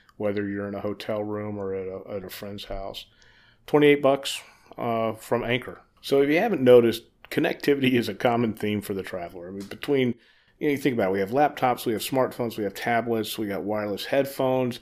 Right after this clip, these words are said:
now we've got smartwatches. You know, most everything that you got requires some kind of an A C charger. And this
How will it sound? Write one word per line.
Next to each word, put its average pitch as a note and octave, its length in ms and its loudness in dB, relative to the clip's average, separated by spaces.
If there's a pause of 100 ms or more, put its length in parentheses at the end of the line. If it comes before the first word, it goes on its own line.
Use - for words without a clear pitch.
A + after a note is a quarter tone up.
(360)
now A2+ 220 -6
we've G#2 140 -4
got F#2 180 -8
smartwatches. A#2+ 1300 -2
You A2+ 100 -8
know, A2 120 -6
most D3 360 -2
everything B2 720 -2 (580)
that B2+ 240 0
you B2+ 80 0
got C3 280 0
requires A#2 500 0
some B2 220 0
kind A2+ 280 -2
of G#2+ 140 -4
an G#2 80 -2
A G#2 160 -4
C G#2 260 -2
charger. A2 540 2
And A2 140 -2
this - 340 -2